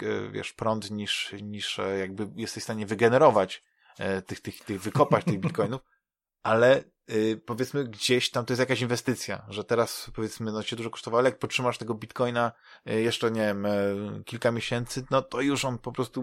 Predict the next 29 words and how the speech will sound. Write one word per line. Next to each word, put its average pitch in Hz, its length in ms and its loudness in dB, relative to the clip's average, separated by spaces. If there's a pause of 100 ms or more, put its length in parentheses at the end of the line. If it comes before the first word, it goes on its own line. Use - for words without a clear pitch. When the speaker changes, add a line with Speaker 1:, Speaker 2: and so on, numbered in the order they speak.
Speaker 1:
uderzy 120 540 0
w - 360 -18
szklany 110 400 -2
sufit 101 380 -10
i, 101 240 -10
i 98 100 -6
rozbije 98 400 -8
bank 90 420 -6
i - 40 -20
tak - 160 -18
dalej. 98 260 -10
No - 60 -4
ale, 135 160 0 (440)
znaczy - 160 0
ja 151 60 8
nie 175 60 6
jestem 170 180 4
w 156 40 -2
ogóle 160 120 2
specjalistą 151 380 2
od 120 60 0
bitcoinów 107 340 -2
i, 113 40 4 (380)
i 127 40 2
oczywiście, 123 440 2 (380)
e, - 40 -8 (580)
chciałbym, 127 500 4
e, 107 260 -2 (320)
być 113 340 -2